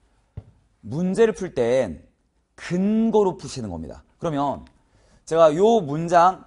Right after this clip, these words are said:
삼십사 프로 짜리를 보여드릴 텐데요. 일단 영어는 구어랑 달라갖고요. 문장이 몇 개 없잖아요. 묶어놓으면 보여요. 뭐가 보이냐?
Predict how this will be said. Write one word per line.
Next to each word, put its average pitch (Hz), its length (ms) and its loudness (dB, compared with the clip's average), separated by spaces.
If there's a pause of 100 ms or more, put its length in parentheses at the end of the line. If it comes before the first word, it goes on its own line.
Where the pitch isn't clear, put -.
삼십사 214 720 -4
프로 175 280 -6
짜리를 147 380 -4
보여드릴 127 400 -6
텐데요. 117 520 -2 (1000)
일단 175 580 2
영어는 202 440 0
구어랑 165 300 -4
달라갖고요. 127 600 0
문장이 180 440 -2
몇 113 140 -4
개 123 60 -8
없잖아요. 101 720 -2 (580)
묶어놓으면 208 760 0
보여요. 120 500 2
뭐가 147 200 -2
보이냐? 123 480 -4